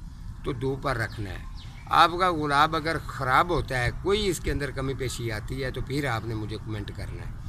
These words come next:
अब मैं आपको मिट्टी के बारे में बता देता हूँ कि मिट्टी आपने, ये मिट्टी मैंने जो बनाई है इसके अंदर दो हिस्से मिट्टी है और एक हिस्सा इसके अंदर डिकम्पोज गोबर खाद है, ठीक हो गया। अब जो ये वाला आपका पॉट है,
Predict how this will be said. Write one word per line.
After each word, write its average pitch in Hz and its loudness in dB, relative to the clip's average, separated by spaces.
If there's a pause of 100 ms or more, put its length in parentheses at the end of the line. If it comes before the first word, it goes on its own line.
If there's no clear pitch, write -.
(320)
अब 131 0
मैं 170 2
आपको 160 2
मिट्टी 135 0
के 185 0
बारे 139 0
में 139 -2
बता 117 -2
देता 131 -2
हूँ 143 0
कि 131 -2
मिट्टी 113 -2
आपने, 120 0
ये 120 -2
मिट्टी 139 -2
मैंने 123 -2 (440)
जो 139 0
बनाई 117 -2
है 143 -2
इसके 160 -4
अंदर 151 -2
दो 131 -2
हिस्से 143 -2 (480)
मिट्टी 120 -2
है 170 4
और 160 4
एक 143 0
हिस्सा 151 -2
इसके 147 -2
अंदर 135 -2
डिकम्पोज 139 -2
गोबर 120 -4
खाद 92 -6
है, - -8 (640)
ठीक 135 -4
हो 139 -2
गया। 101 -2 (500)
अब 151 2
जो 175 -2
ये 165 0
वाला 170 6
आपका 147 0 (120)
पॉट 147 2
है, 170 6